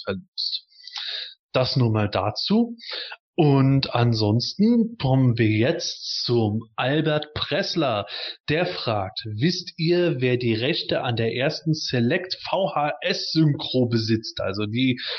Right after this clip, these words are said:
wo Sascha Hehn den He-Man gesprochen hat und so. Er fände es persönlich nämlich sehr cool, wenn die mal auf D V D veröffentlicht würde, auch wenn das sehr unwahrscheinlich ist. Dazu kann ich sagen, ich fände das auch sehr cool und ich hab keine Ahnung, wo die Rechte liegen.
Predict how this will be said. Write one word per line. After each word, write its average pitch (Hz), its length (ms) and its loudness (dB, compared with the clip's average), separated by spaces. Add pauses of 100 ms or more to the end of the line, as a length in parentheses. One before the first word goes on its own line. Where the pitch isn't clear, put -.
(160)
wo 117 140 4
Sascha 123 320 -2
Hehn 156 260 2
den 147 140 4
He-Man 120 320 4
gesprochen 107 580 -2
hat 101 140 -4
und 101 160 -6
so. 92 240 -6 (420)
Er 170 500 -2
fände 147 220 0
es 139 140 -2
persönlich 127 540 0
nämlich 113 300 -2
sehr 143 240 0 (120)
cool, 165 160 4
wenn 151 100 4
die 143 80 2
mal 135 140 2
auf 127 180 -2
D 127 80 0
V 127 180 0
D 170 160 2
veröffentlicht 156 720 0
würde, - 320 2
auch - 240 -2
wenn 160 140 4
das 165 160 0
sehr 160 160 2
unwahrscheinlich 117 640 2
ist. - 340 -6 (720)
Dazu 127 260 0
kann 170 180 2
ich 196 240 -2
sagen, 214 400 0 (380)
ich 170 180 -2
fände 160 240 0
das 127 240 -2
auch 120 240 0
sehr 170 300 -2 (100)
cool 254 280 4 (420)
und 151 160 0
ich 143 180 -2
hab - 220 -6
keine 180 400 -2
Ahnung, 113 340 0
wo 104 80 0
die 104 140 0
Rechte 104 380 -2
liegen. 98 360 -4